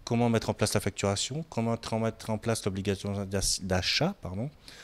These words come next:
comment demander des subventions auprès des organismes comme l'adem ou le Fonds européen. Donc on travaille avec la régie de Cattenom. On a commencé par les télécoms, mais on est, bah,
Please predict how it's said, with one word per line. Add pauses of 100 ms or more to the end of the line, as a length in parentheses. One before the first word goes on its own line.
(380)
comment
demander
des
subventions
auprès
des
organismes
comme
l'adem (220)
ou
le
Fonds
européen. (800)
Donc
on
travaille (100)
avec
la
régie
de
Cattenom.
On
a
commencé
par
les
télécoms,
mais (540)
on
est,
bah,